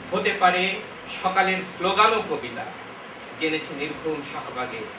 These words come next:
অগ্নি ভগিনীর কাছে। চার দশকের গ্লানি মুছে যাক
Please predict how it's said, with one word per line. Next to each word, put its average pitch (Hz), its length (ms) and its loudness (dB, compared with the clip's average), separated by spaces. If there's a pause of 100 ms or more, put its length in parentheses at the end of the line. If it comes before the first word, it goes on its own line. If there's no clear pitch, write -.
(340)
অগ্নি 139 480 -2 (440)
ভগিনীর 165 500 0
কাছে। - 300 -6 (1000)
চার 190 280 12
দশকের 208 440 2 (100)
গ্লানি 190 320 10 (100)
মুছে 196 320 -2
যাক 185 280 8